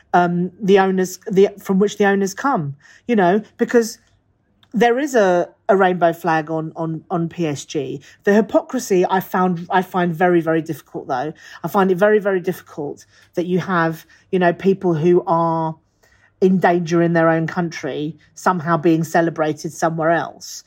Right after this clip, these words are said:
But if you look back to Adam Crafton's piece in The Athletic, um, when Newcastle took over,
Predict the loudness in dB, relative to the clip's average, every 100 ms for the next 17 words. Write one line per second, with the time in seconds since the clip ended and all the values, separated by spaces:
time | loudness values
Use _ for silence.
0 | -20 -20 -2 0 0 0 0 2 0 -2
1 | 0 0 0 -2 0 0 0 -4 -4 -2
2 | -4 -2 -4 -4 -2 -2 -2 -4 -10 -10
3 | _ -20 -6 2 2 2 0 2 2 0
4 | -2 -6 -6 -12 -10 -8 -2 0 0 -4
5 | -12 -12